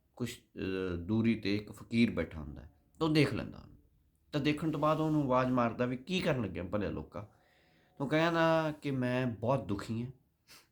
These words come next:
ਮੇਰੀਆਂ ਆਰਥਿਕ, ਸਮਾਜਿਕ, ਹੋਰ ਬਹੁਤ ਸਾਰੀਆਂ ਸਮੱਸਿਆਵਾਂ ਹੈ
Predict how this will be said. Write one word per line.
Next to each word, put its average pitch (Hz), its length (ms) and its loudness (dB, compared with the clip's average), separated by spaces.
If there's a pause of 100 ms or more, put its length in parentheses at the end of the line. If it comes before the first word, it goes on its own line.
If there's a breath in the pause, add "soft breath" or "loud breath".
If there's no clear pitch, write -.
ਮੇਰੀਆਂ 123 600 2
ਆਰਥਿਕ, 117 760 0
ਸਮਾਜਿਕ, 113 540 0
ਹੋਰ 131 280 -2
ਬਹੁਤ 127 240 -2
ਸਾਰੀਆਂ 156 300 0
ਸਮੱਸਿਆਵਾਂ 113 560 -2
ਹੈ - 120 -14